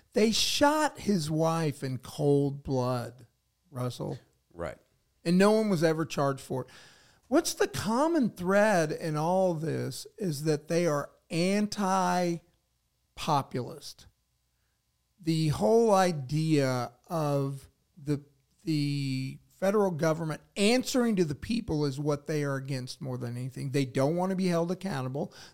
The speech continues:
Speaker 1: They want to be able to do whatever the hell they want, and they don't want the people, which would mean the, the representatives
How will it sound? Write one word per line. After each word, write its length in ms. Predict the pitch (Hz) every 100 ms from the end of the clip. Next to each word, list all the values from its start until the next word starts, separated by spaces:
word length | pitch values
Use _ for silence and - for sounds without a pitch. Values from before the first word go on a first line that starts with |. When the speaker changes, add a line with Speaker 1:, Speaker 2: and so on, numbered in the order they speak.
| -
Speaker 1:
They 100 | 147
want 220 | 156 156
to 40 |
be 140 | 147 143
able 160 | 135
to 80 | 139
do 160 | 139 143
whatever 340 | 135 127 151
the 100 | 165
hell 280 | 143 185 190
they 180 | 220 226
want, 460 | 175 139 135 143 -
and 160 | 165
they 140 | 156 151 127 -
don't 360 | 180 196 262 -
want 460 | 165 143 147 147 - _ _ _
the 80 | 160
people, 480 | - 269 285 190 160
which 240 | 156 151
would 160 | 170 160
mean 280 | 165 160
the, 200 | 151 151 175
the 140 | 151
representatives 800 | 139 156 - 175 190 190 175